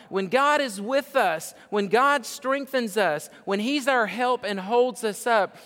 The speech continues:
fear does not entrap us. Philippians four six says, "Don't worry about anything. Instead, pray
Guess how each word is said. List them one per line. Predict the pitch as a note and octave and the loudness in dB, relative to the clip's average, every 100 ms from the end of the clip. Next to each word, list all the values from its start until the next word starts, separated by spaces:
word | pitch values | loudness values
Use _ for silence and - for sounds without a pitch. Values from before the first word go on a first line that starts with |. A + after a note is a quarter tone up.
| - - | -20 -20
fear | - C#4+ D4 A#3+ F#3+ | -10 -4 2 2 2
does | F3+ D#3+ | 0 -2
not | F#3+ F#3 | 0 0
entrap | F3+ E3+ - F3+ F3+ - | -2 -6 -4 -2 -2 -4
us. | A#2 A#2+ - - _ _ _ _ _ | -10 -10 -16 -20 _ _ _ _ _
Philippians | F#3 F#3 G3 E3 - | -4 -2 -4 -6 -6
four | G3 F#3+ | -2 -2
six | F3+ - F3 - | -2 -6 -6 -6
says, | F3 C#3+ | -8 -4
"Don't | C#3 F3+ F3 | -2 0 0
worry | G3 F#3+ | 0 0
about | E3 D3 C#3 | 0 0 -2
anything. | F3 G3+ - D3 A2+ G#2 G#2 _ _ _ _ - | -4 -6 -6 -12 -14 -16 -20 _ _ _ _ -14
Instead, | D3+ B2+ - F3+ D3 A#2+ | -12 -10 -4 0 0 -2
pray | - E3 D#3 A#2+ A2+ | -6 -2 -2 -2 -8